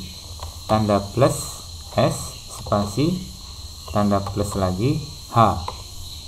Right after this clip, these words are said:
spasi Ctrl V yang tadi sudah kita copy. Nah, dari sini kita save. Kita kasih nama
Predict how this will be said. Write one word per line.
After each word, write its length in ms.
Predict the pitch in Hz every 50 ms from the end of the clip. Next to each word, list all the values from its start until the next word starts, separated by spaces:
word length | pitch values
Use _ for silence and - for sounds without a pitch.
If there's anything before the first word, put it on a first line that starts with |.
| - - - - - - - - - - - -
spasi 640 | - - - 98 95 92 - - - 127 147 180 185 - - - - - - - - - - - - - - - - - -
Ctrl 400 | 113 113 110 120 120 120 120 120 -
V 240 | - 123 110 90 82 78 - - - - - - 101
yang 160 | 101 101 95
tadi 240 | 98 98 98 98 95
sudah 240 | 104 98 98 98 95
kita 240 | 98 90 - 95 92
copy. 400 | - 95 87 - - 90 85 82 82 - - - - - - - - - - - - - - - - - - - - - - - - - 101
Nah, 160 | 98 95 92
dari 160 | 92 95 98
sini 320 | 95 98 98 101 123 139 127
kita 160 | - - 113
save. 400 | 117 - - 131 123 107 - - - - - - - - - - - - - - - - - - - - - - - - - - - - - - - - - - - - - - - - - - - - - - - - - - - - - - - - - - - - - - - - - - - - - - - - - - - - - - - - - - - - - - - - - - - - - - - -
Kita 240 | - 113 120 123 110
kasih 240 | 110 104 - 117 107
nama 560 | 107 104 101 98 107 135 165 190 208 202 -